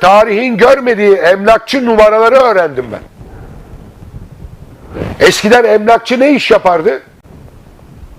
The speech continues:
"Evim var, kiralayacağım." Ya da "Kiralık ev arıyorum." Emlakçıya giderdim. "Emlakçı, emlakçı" derdim. Ona "Buyurun, hoş geldiniz." derdi. "Evim var, kiralar mısın?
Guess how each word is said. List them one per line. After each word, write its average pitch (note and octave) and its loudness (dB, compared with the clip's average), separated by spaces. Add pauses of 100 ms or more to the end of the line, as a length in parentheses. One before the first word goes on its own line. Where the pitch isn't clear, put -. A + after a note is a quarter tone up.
(1040)
"Evim A#3 2
var, B3 2
kiralayacağım." G#3 0 (680)
Ya G#3 4
da A#3 2
"Kiralık A3+ 0
ev A3 2
arıyorum." C#3+ -2 (480)
Emlakçıya A3+ 2
giderdim. A3 0 (720)
"Emlakçı, B3+ 2
emlakçı" A3+ 2
derdim. D3+ -2 (840)
Ona A#3 4
"Buyurun, A#3+ 0
hoş A3+ 2
geldiniz." F#3+ 0
derdi. A#2 -2 (1400)
"Evim B3+ 0
var, G3+ 0
kiralar A#3 2
mısın? A#3 -4